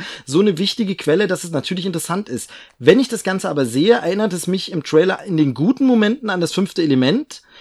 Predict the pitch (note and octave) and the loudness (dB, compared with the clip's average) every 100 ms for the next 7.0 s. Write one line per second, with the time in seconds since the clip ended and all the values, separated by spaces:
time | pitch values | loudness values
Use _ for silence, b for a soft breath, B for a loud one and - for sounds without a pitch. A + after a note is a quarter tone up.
0 | B - G#3 B3 G3+ F#3 D#3+ A3 - - | B -2 0 2 2 4 4 4 2 -2
1 | F#3+ D3 C#3 E3 G3+ G#3+ B - E3 G#3+ | 2 4 4 2 0 -2 B -4 -2 0
2 | G3+ F3+ C#3+ D3 A3 G3 D3 E3+ C#3+ C#3+ | 2 4 6 6 6 4 0 0 2 2
3 | - C#3+ C3+ - - E3+ D3 D#3+ G#3 B2+ | 2 2 0 -2 0 0 2 2 2 0
4 | A#2 D3+ - A#3 B3 G#3+ - D3+ A3+ - | -2 -2 -2 0 2 0 2 2 2 0
5 | B B B C3+ F3+ E3 E3+ B3 A3 A#3+ | B B B 2 4 6 4 2 2 0
6 | G#3+ D#3+ E3+ - F#3 A3+ A#3 A3 - | 0 4 4 4 0 0 0 0 -6